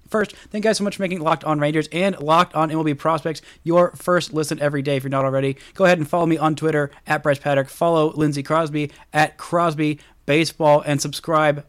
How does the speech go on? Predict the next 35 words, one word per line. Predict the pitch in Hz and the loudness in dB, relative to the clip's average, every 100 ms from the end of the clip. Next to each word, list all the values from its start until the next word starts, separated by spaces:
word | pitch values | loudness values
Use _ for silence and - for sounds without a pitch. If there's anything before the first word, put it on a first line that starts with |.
| - | -2
on | 139 139 135 | 2 2 0
YouTube | 131 117 135 156 - 156 120 104 | -6 -8 -6 -6 -2 -2 -2 -4
or | 131 131 | -2 0
wherever | 127 131 131 135 | 0 -2 -2 -2
you | 110 117 | -4 -8
get | 110 110 | -10 -8
your | 117 | -8
podcasts. | 113 107 107 - 104 - - _ _ _ _ | -8 -12 -12 -16 -14 -16 -18 _ _ _ _
Now, | 180 175 90 _ _ _ | 2 2 2 _ _ _
Lindsey, | 151 202 143 117 | 0 0 0 0
we | 175 | 0
are | |
here | 147 196 | 2 -2
to | 160 | 0
talk | 180 | 0
about | 147 156 156 | 0 -2 -2
this | 143 - - | -6 -12 -12
loaded | 131 139 240 240 165 | -2 2 2 2 0
Rangers | 151 175 170 156 - | -2 -2 -2 -4 -6
system, | 165 147 139 | -8 -6 -6
which | 139 | -6
has | 131 | -8
been | - 202 | -2 0
a | 214 | 0
while | 143 143 139 135 - | 2 2 2 -2 -6
since | - 139 | -6 0
I've | 143 143 | 2 2
been | 147 | 0
able | 143 151 | 0 -2
to | 143 135 | -2 -4
genuinely | 113 127 139 143 131 | -2 0 0 0 -2
say | - 139 | -2 0
that | 139 127 120 - | 2 0 -2 -6
without | 139 139 139 120 | -2 2 2 2
lying. | 120 120 135 147 123 117 | -6 0 2 2 0 -2